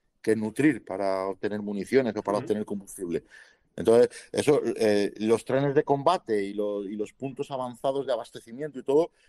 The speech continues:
Speaker 1: dependerán de, de G cuatro, en este caso de, de la sección de, eh, logística de, de, del cuartel general de, de un-, de una brigada o, o de una división. Pero, eh, el, el, el encargado de,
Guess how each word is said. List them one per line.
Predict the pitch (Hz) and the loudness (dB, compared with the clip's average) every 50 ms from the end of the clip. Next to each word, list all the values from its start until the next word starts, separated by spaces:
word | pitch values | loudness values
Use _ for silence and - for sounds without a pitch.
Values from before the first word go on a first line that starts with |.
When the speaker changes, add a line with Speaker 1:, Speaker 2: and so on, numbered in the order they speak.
| _ _ - | _ _ -4
Speaker 1:
dependerán | - 113 - - 107 101 101 101 101 120 143 165 202 220 - _ | -4 -4 -2 -2 -6 -4 -2 0 2 2 2 0 -2 -6 -14 _
de, | - 202 107 104 104 101 101 98 98 98 98 98 98 98 98 95 95 95 92 92 - _ _ _ | -10 -4 -2 -2 -2 -2 -2 -4 -4 -6 -6 -6 -6 -6 -6 -6 -8 -8 -10 -14 -18 _ _ _
de | - 101 95 | -6 -6 -6
G | - - 117 113 - | -6 -4 -4 -4 -4
cuatro, | - 98 101 104 - - - 214 _ - | -2 -2 -2 -2 -2 -8 -10 -12 _ -20
en | - 87 | -20 -20
este | 85 - 92 - | -14 -12 -10 -6
caso | 95 95 - 127 131 | -6 -4 -4 -2 0
de, | 123 113 104 | 0 0 0
de | 101 95 98 95 | 0 0 -2 -2
la | 87 98 | -2 -4
sección | - - 92 _ - 107 107 104 | -6 -10 -16 _ -4 -4 -2 0
de, | 110 113 113 113 113 113 107 113 _ - _ _ _ _ | 2 2 2 2 2 0 0 -4 _ -20 _ _ _ _
eh, | - 107 110 110 107 107 | -8 -6 -4 -2 -2 2
logística | 110 110 107 - 123 - - 139 - 151 147 | 2 0 0 0 -6 -6 -6 -2 2 2 2
de, | 143 127 117 107 101 95 90 82 - - _ _ _ - | 4 4 2 2 0 -2 -4 -8 -14 -20 _ _ _ -8
de, | - 92 90 90 90 90 87 85 80 71 71 _ _ _ _ - | -6 -4 -4 -4 -4 -6 -6 -8 -8 -10 -14 _ _ _ _ -8
del | - 98 90 | -8 -6 -4
cuartel | - 95 - - 104 92 | -4 -4 -4 -4 -6 -8
general | - - 95 92 101 107 110 107 | -6 -6 -4 0 2 2 2 2
de, | 98 92 92 90 90 87 | 0 -4 -4 -4 -6 -6
de | 87 95 | -6 -8
un-, | 98 98 90 85 | -10 -12 -14 -16
de | 87 98 | -14 -10
una | 98 98 95 | -6 -6 -6
brigada | 98 104 101 127 143 165 185 190 160 | -4 -2 2 4 4 4 4 2 0
o, | 113 104 92 - _ - | -2 -6 -10 -10 _ -8
o | - 90 | -8 -8
de | 87 87 | -6 -8
una | 90 87 92 | -8 -10 -10
división. | 87 85 78 80 - - 135 127 - _ _ - - _ _ _ _ _ | -10 -12 -18 -12 -4 -2 -2 -2 -2 _ _ -20 -20 _ _ _ _ _
Pero, | - 143 147 151 175 180 - | 4 6 6 6 6 4 2
eh, | - 117 120 120 120 120 117 113 113 113 113 110 110 107 98 - - | -2 -2 0 0 0 0 0 -2 -2 -4 -4 -6 -6 -8 -10 -10 -12
el, | - 110 110 110 110 110 110 110 107 104 - | -12 -12 -10 -10 -10 -12 -12 -12 -12 -12 -8
el, | - 117 117 104 107 | -6 -6 -6 -6 -6
el | - 117 117 | -8 -6 -4
encargado | 113 113 117 - 113 113 110 131 156 165 160 147 | -4 -4 -2 -2 -2 0 2 0 2 2 0 0
de, | 131 117 107 98 | -2 -4 -6 -6